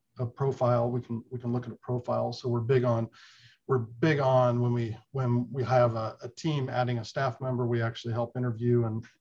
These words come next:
and hire that person. But we, we make a lot of the decisions we do as a firm, um, as far as staffing goes,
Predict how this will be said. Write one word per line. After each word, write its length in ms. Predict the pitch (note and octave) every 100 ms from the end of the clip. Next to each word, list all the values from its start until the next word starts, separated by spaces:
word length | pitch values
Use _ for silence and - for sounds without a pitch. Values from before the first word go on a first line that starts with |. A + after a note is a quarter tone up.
| _ B2
and 300 | A2+ A2+ G2
hire 280 | A#2 B2+
that 220 | B2+ B2+ -
person. 360 | B2+ A#2+ B2
But 140 | A2+ A2
we, 240 | A#2+ A#2 - - - _
we 80 | B2+
make 220 | B2 B2
a 40 | A#2+
lot 180 | A#2+ A#2+
of 100 | A#2
the 100 | A#2+
decisions 440 | - B2 A2+ A2
we 160 | A2+ B2
do 260 | A#2 A2+
as 260 | A2 A2+ A2
a 140 | A2 G#2
firm, 680 | - - B2+ A#2 A2+ A2+ - _ _ _ - A#2
um, 540 | B2 A#2+ A#2 A2+ A2+ _ _ _ _ _ -
as 80 | -
far 240 | B2 A2+
as 80 | A2+
staffing 380 | B2 A#2+ B2+ A#2
goes, 380 | A#2 A2+ A#2